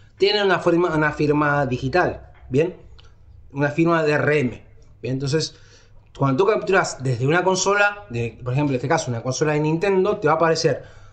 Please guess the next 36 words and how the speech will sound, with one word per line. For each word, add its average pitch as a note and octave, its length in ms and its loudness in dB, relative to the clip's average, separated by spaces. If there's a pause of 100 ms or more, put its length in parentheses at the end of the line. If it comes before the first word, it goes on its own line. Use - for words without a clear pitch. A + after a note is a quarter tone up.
(280)
va C3+ 680 -2 (100)
a C3+ 60 2
aparecer D#3+ 500 0
como E3 300 0
que E3+ 340 -2
esto F#3 220 -2
fue F#3 120 0
capturado F3 460 2
desde E3 160 2
una E3 140 2
consola D#3+ 320 2
de E3+ 80 2
Nintendo, A2 440 -4 (400)
¿bien? G#3 260 -2 (1120)
En F3 240 2
tal A#3 160 2
caso, A#3+ 280 2
el F#3+ 80 0
detalle F#3+ 220 0
es F3 100 -4
que - 260 -4
seguramente G#3 920 0
esa E3+ 200 0
firma F#3 280 2
también D#3 280 2
detecte E3+ 500 0
si A2+ 320 -2
la, A#2 260 -6
la C3+ 140 0
rom E3 180 2
que D3+ 80 0
tú E3 80 -2
estás E3 220 -2
jugando E3 260 2
es E3 160 -2 (340)
oficial F#3+ 720 0